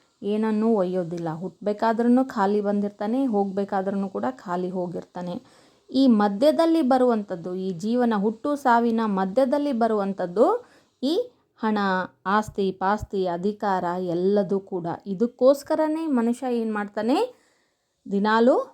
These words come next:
ಹೋರಾಡ್ತಾನೆ. ಈ ಮಧ್ಯದಲ್ಲಿ ಬಂದಿರ್ತಕ್ಕಂಥ ಆಸ್ತಿ ಪಾಸ್ತಿ, ಅಧಿಕಾರ ಇವೆಲ್ಲದಕ್ಕೋಸ್ಕರವಾಗಿ ಮನುಷ್ಯ ಕಷ್ಟಪಡ್ತಾನೆ. ಬೆಳಗಾದ್ರೆ ಎದ್ದ ತಕ್ಷಣನೇ ಒಂದಲ್ಲ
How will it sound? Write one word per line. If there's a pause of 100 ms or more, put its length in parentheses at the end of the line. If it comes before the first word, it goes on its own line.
ಹೋರಾಡ್ತಾನೆ. (760)
ಈ
ಮಧ್ಯದಲ್ಲಿ
ಬಂದಿರ್ತಕ್ಕಂಥ (260)
ಆಸ್ತಿ
ಪಾಸ್ತಿ,
ಅಧಿಕಾರ (920)
ಇವೆಲ್ಲದಕ್ಕೋಸ್ಕರವಾಗಿ (140)
ಮನುಷ್ಯ (500)
ಕಷ್ಟಪಡ್ತಾನೆ.
ಬೆಳಗಾದ್ರೆ
ಎದ್ದ
ತಕ್ಷಣನೇ (560)
ಒಂದಲ್ಲ